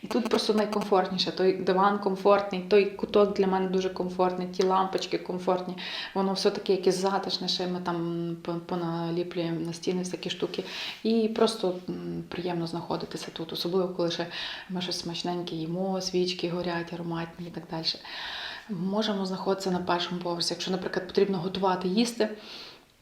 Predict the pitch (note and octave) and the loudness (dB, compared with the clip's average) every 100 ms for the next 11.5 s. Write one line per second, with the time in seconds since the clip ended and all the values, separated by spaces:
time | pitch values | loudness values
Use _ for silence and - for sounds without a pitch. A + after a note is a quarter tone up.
0 | - _ _ _ _ _ - - G3 F#3+ | -20 _ _ _ _ _ -14 -2 0 2
1 | F3+ F3 E3+ - G3 F#3 F3+ F3 F3 E3+ | 0 -2 -2 4 6 6 6 4 2 0
2 | F3 F3 - E3+ F3+ F3+ - F#3 F#3 F3 | -2 -4 -4 -4 -4 -2 6 8 8 2
3 | F3 - F#3 F3 E3+ E3+ E3+ E3+ F3 F3 | -2 0 2 2 2 -2 -2 0 0 0
4 | E3+ E3 E3 - - - - D#3+ F#3+ G#3+ | 0 -2 -2 -4 -4 -6 -6 -2 2 4
5 | G#3 G3 - E3+ E3 E3+ F3 - - E3+ | 4 2 4 2 2 -2 -4 -4 -4 -2
6 | E3+ E3 E3 F3 E3+ E3+ E3+ F3 F3+ - | -2 -2 -2 -2 0 0 0 0 -2 -8
7 | - D3+ D#3 D#3 - - - - - - | -4 -4 -4 -8 -10 -10 -10 -12 -16 -14
8 | - E3 - F#3+ F3+ F3 F3 E3 F3+ F3 | -8 0 6 8 8 6 4 0 0 2
9 | F3 F3 F#3 F3+ F3 F3+ G3 G3 F3 F#3 | 2 2 2 2 2 4 4 4 0 0
10 | G#3 G3+ G3+ F3 E3 E3+ E3 E3 - F3 | 4 4 4 0 0 2 2 0 2 4
11 | E3 D#3+ F3 E3+ | 2 0 2 2